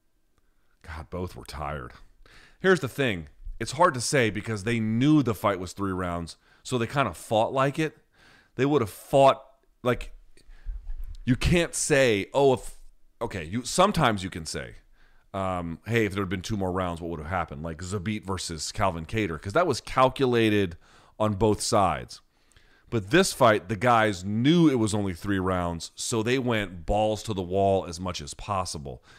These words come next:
I have a feeling if the fight was five rounds, you still would have had elements of that, but maybe a little bit less. Now, maybe not. I, hard to know. But I kinda,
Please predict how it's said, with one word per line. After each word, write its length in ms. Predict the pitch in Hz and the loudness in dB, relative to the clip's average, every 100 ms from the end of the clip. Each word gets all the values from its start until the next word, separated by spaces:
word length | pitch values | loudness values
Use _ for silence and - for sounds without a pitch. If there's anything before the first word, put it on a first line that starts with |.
| - - - | -20 -20 -8
I 40 | 110 | 0
have 200 | 135 127 | 2 2
a 60 | |
feeling 420 | 110 - 190 151 117 | -2 0 4 4 4
if 80 | |
the 120 | 104 113 | -2 2
fight 200 | 117 104 | 4 4
was 140 | 95 | -2
five 320 | - 151 151 | 2 4 4
rounds, 400 | 107 98 92 90 - | 4 2 2 -4 -10
you 120 | 107 | -8
still 300 | 101 - 135 | -6 2 2
would 120 | 120 | 4
have 80 | 107 | 2
had 220 | 104 95 - | 0 -2 -2
elements 400 | 95 98 123 143 | -4 0 0 -2
of 120 | 170 156 | -4 -2
that, 300 | 180 180 - | 0 0 -4
but 100 | 101 | -10
maybe 380 | 101 113 131 | -10 -12 -10
a 80 | 131 | -8
little 180 | 117 123 | -6 -6
bit 140 | 113 | -6
less. 500 | 92 95 76 - - - _ _ _ - - | -4 -4 -4 -8 -14 -16 _ _ _ -20 -10
Now, 80 | 90 | -2
maybe 220 | 113 147 | 2 4
not. 300 | 185 107 73 | 4 2 -2
I, 280 | - 87 85 | -6 -6 -4
hard 240 | 92 117 113 | 0 2 2
to 80 | |
know. 340 | 117 123 78 62 - - - - _ _ | 0 0 0 -6 -14 -18 -18 -20 _ _
But 260 | 113 - - | -2 -2 -8
I 80 | |
kinda, 340 | 98 - 151 | -8 -2 -2